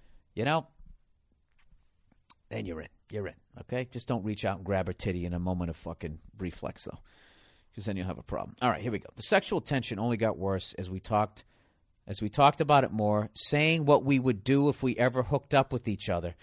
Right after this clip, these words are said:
Yeah, first of all, this girl does not love her boyfriend, and, uh, yeah, yeah, this is, this is over. This is like a fucking Red Shoe Diary at this point. Uh, meanwhile, when we are in the office,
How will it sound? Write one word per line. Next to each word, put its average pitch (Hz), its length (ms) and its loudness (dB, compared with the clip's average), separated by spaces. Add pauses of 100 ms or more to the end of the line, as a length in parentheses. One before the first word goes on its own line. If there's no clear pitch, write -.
(220)
Yeah, 147 140 4
first - 260 0
of 175 80 2
all, 131 80 6
this 123 160 -2
girl 139 300 8
does 113 240 -2
not 123 200 4
love 117 160 4
her 110 80 2
boyfriend, 107 680 0 (560)
and, 104 580 -2 (100)
uh, 92 1080 -6 (160)
yeah, 90 220 -10 (260)
yeah, 98 240 -6
this 107 220 -8
is, 98 120 -10
this - 220 -10
is - 140 -8
over. 139 280 -4 (1040)
This 131 140 -10
is 147 80 -4
like 139 100 0
a 113 60 -8
fucking 123 340 0
Red 117 180 0
Shoe 113 200 -4
Diary 98 460 0
at 82 100 -8
this 90 140 -8
point. 92 320 -6
Uh, 107 320 2
meanwhile, 143 600 6
when 123 160 -2
we 139 160 2
are 131 100 2
in 147 100 -2
the 135 140 2
office, 131 520 4